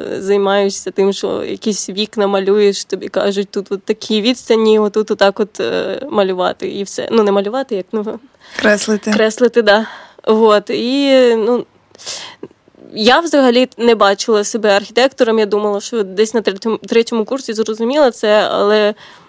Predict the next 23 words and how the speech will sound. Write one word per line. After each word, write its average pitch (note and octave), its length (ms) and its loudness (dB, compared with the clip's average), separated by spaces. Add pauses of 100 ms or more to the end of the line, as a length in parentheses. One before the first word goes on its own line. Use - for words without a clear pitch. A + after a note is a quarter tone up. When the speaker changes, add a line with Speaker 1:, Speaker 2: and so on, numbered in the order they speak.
(220)
Speaker 1:
е, - 180 -2
і A3 280 2
альтернативи G#3+ 680 2
теж F#3+ 240 -4
тоді G3 260 -2
ще A3+ 160 -2
не G#3 120 0
бачила, G#3+ 600 2
і F#3+ 220 2
це - 180 -8
був G3 180 -6
такий, G3 520 -6
м, F#3 180 -2 (380)
не A3 100 -14
знаю, A3 320 -8 (120)
<laughs> - 120 -20
переломний G#3+ 680 2
період, G#3 640 -2
що - 320 -4
ми G3 160 -2
шукали F#3 480 -2
щось. - 320 -12 (400)
Ну. G#3 260 -2